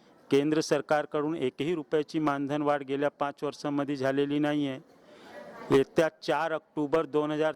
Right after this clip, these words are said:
तेवीस रोजी देशातील अठरा राज्यातील अंगणवाडी कर्मचारी जंतर मंतर नवी दिल्ली येथे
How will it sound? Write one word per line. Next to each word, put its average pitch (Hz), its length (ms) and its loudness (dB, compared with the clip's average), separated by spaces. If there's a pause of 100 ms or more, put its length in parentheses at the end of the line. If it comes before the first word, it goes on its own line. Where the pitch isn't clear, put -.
तेवीस 151 360 -2
रोजी 143 360 0 (640)
देशातील 170 840 0
अठरा 170 500 -2
राज्यातील 151 1040 -4
अंगणवाडी 151 560 0 (100)
कर्मचारी 156 580 -2 (520)
जंतर 143 500 2
मंतर 160 480 -2
नवी 147 300 -2
दिल्ली 151 360 -2
येथे 143 420 -4